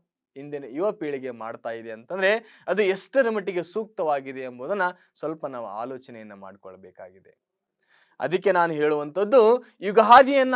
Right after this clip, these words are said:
ಆಚರಣೆಯನ್ನ ಮಾಡಿದ್ದೇ ನಿಜವಾಗಿದ್ರೆ ನಿಜವಾಗಲೂ ಇಂಥ ಹೊಸ ವರ್ಷಕ್ಕೆ ಒಂದು ಅರ್ಥ ಬರುತ್ತದೆ ಎಂಬುದು,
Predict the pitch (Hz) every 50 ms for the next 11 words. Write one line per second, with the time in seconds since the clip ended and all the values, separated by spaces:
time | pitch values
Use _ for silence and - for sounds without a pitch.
0 | 233 147 170 190 214 247 240 - 294 254 240 233 233 226 220 220 208 196 180 180
1 | 196 226 240 214 277 277 285 277 269 254 208 208 226 208 196 190 190 196 214 233
2 | 247 226 226 240 247 - - _ _ 160 180 208 190 - 262 254 262 269 277 277
3 | 262 285 285 277 247 214 214 214 - 226 202 185 185 185 180 - 226 208 202 175
4 | - - 190 180 190 190 175 160 151 - _ _ - 165 175 170 165 170 160 -
5 | - _ _ _ _ - 180 214 220 - _ _ - 269 247 185 190 190 196 185
6 | 185 - 196 180 175 175 165 160 160 170 196 208 202 202 208 208